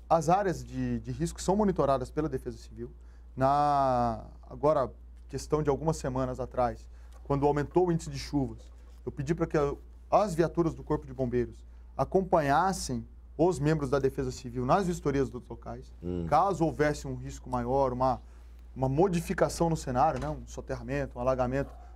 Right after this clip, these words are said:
Speaker 1: pra que o Corpo de Bombeiros já soubesse como atuaria.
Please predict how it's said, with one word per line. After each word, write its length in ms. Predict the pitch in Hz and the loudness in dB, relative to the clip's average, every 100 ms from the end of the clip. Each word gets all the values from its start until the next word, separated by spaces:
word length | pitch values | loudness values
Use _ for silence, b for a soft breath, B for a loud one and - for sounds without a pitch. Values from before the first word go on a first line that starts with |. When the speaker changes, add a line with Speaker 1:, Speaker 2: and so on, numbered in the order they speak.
| - | -8
Speaker 1:
pra 100 | 135 | -8
que 100 | - | -2
o 20 | |
Corpo 240 | - 170 | 0 0
de 60 | 143 | 2
Bombeiros 380 | 147 143 147 - | 2 4 2 -2
já 280 | 127 151 208 | 2 4 4
soubesse 560 | - 202 139 147 - | 2 2 4 2 0
como 320 | - - 202 196 | -4 0 2 2
atuaria. 420 | 170 135 120 | 2 0 0